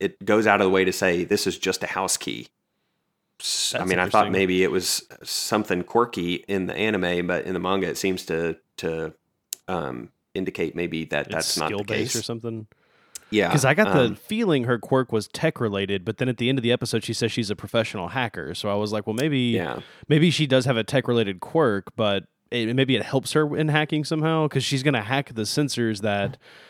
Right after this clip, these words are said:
Speaker 2: set off the, uh, the barrier. I think they just call it the U A barrier, which is this massive, like, gate close and, and all of the openings and whatnot. We, we saw this whenever, uh, the,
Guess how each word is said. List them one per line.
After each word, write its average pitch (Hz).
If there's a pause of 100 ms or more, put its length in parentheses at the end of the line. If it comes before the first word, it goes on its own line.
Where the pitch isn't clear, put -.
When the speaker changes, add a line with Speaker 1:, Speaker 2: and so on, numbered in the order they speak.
(160)
Speaker 2:
set 135
off 104
the, 101
uh, 90
the 110
barrier. 92
I 104
think 127
they 127
just 113
call 110
it 104
the 110
U 104
A 98
barrier, 90
which 92
is 98
this 98
massive, 98
like, 85 (440)
gate 110
close 104
and, 98
and 101 (160)
all 117
of 107
the 98
openings 113
and 117
whatnot. 113
We, 165
we 160
saw 190
this 123
whenever, 110
uh, 95
the, 95